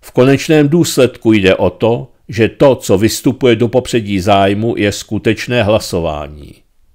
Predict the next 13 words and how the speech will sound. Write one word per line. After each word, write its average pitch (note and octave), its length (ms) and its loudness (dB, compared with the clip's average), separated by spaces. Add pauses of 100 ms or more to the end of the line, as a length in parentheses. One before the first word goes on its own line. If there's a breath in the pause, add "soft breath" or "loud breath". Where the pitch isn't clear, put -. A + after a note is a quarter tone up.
(1500 soft breath)
Bylo C#3 280 4
zřejmé, C#3 680 2
že C3 220 0
kanadský C#3+ 540 0
pozměňovací C#3 800 0
návrh A#2 520 0
na A2 160 0
žádost A#2 520 0
Izraele G#2 680 0
a A2 120 0
sponzorovaný B2+ 920 0
Washingtonem A#2 680 -2
zezadu G2+ 500 -2